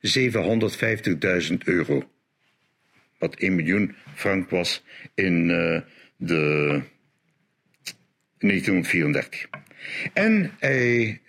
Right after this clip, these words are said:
de onbekende schrijft, eh, dat hij wenst dat de bisschop antwoordt in de krant La Dernière Heure dat hij akkoord gaat.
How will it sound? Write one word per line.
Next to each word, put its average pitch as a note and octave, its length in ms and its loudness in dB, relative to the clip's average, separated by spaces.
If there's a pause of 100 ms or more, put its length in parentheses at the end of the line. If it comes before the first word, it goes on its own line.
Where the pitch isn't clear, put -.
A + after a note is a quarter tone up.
(120)
de A2+ 120 0
onbekende F#3 540 2
schrijft, D#3+ 560 -2 (440)
eh, B2+ 260 2 (120)
dat C#3+ 220 -2
hij G#2+ 160 0
wenst A#2 280 2
dat G3+ 140 0
de C3 100 0
bisschop B2 420 0
antwoordt B2+ 680 0 (260)
in C3+ 340 2
de A2 460 2
krant E3 420 2
La B2 200 2
Dernière F#2+ 420 2
Heure F3+ 300 2 (400)
dat D#3+ 200 0
hij E3+ 120 2
akkoord B2+ 640 0
gaat. D#2+ 520 -4